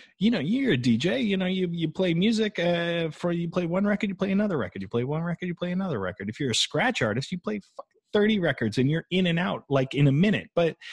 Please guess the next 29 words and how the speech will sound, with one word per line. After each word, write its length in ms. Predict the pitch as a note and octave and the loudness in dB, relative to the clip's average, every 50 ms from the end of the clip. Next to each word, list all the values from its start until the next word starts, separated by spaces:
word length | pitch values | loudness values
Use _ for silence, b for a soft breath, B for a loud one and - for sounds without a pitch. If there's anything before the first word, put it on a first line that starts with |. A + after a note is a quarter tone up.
| B B B - | B B B -4
for 100 | - B3 | -2 -2
the 80 | C#4+ | 0
E 160 | C#4 D4 C#4+ C4+ | 2 4 4 6
D 160 | B3+ A#3+ A#3 | 6 4 6
M 140 | A#3 B3+ A3+ | 6 6 6
D 120 | D#3+ D3 B2 | 6 6 4
J, 260 | A#2+ A#2+ A#2+ C#3+ E3 - | 4 4 2 2 0 0
you 80 | D4 C#4+ | -2 -2
got 180 | - E4 D#4 A3 | 0 2 2 2
a 60 | F#3 | 2
good 340 | - - A3 A3 G3+ F3+ - | 2 4 4 4 4 2 -2
five, 560 | - - - - A3 A3 G#3+ G#3 G3 F3+ - | -8 -6 -2 0 2 2 2 2 0 0 0
ten 300 | - A#3 A3+ G#3 G3+ G3 | 0 2 4 6 6 6
minutes 340 | G3+ G#3+ G#3 F#3+ F3 - - | 6 4 4 2 2 0 0
of 160 | E3 D3+ D3 - - - | -2 -2 -4 -8 -10 -6
really 280 | F3 B3+ D#4+ D#4+ D4 C4 | -4 -2 0 0 2 2
not 280 | C4 B3 B3 - - | 2 2 2 2 4
needing 440 | F3 F3+ G3+ G#3+ G#3+ G3+ G3+ F#3 E3 | 6 6 8 8 8 8 8 8 6
to 60 | C#3+ | 4
do 340 | C#3 C3 B2+ D3+ F#3 F#3+ D3 | 0 0 2 2 4 4 4
anything. 440 | A#2+ G#2+ G2 F2+ G2 G2 F#2 F#2 G2 | 4 2 0 0 -2 -2 -2 -2 -2
So 400 | A2 - - C#3 C#3+ C#3+ C#3 C#3 | -4 -4 -4 -2 0 0 0 0
y-, 60 | C3+ | -2
you're 480 | B2+ B2 C3+ C#3+ C3 A#2+ C3 C#3 C#3 C3 | -2 -4 -4 -4 -4 -2 -2 0 0 2
alone 320 | B2+ C3 C#3 E3 F3 F3 E3 | 2 2 4 4 4 4 2
up 80 | D3 - - | 2 0 0
there 120 | C3 B2+ | 0 0
with 160 | B2 A#2+ - | 0 0 -2
your 100 | B2 A2+ | -2 -4